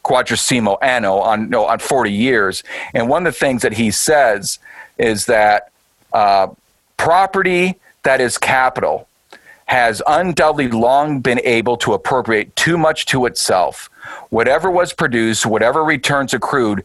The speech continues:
capital claimed for itself, hardly leaving to the worker enough to restore and renew his strength. And so because too much problem, power goes to capital, it's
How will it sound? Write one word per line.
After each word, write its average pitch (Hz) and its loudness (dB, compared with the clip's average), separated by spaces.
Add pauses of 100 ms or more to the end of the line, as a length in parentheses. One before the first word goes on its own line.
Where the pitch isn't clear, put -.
(320)
capital 147 0
claimed 127 -2
for 107 0
itself, 139 0 (300)
hardly 156 0
leaving 131 0
to - -4
the 117 0
worker 113 0
enough 113 0
to 117 -2
restore 110 0
and 107 -2
renew 101 0
his 95 -4
strength. 101 -4 (440)
And 117 -2
so 131 0
because 110 -2
too 190 0
much 175 -2
problem, 135 0
power 123 2
goes 110 -2
to 104 -4
capital, 123 0 (440)
it's 131 -4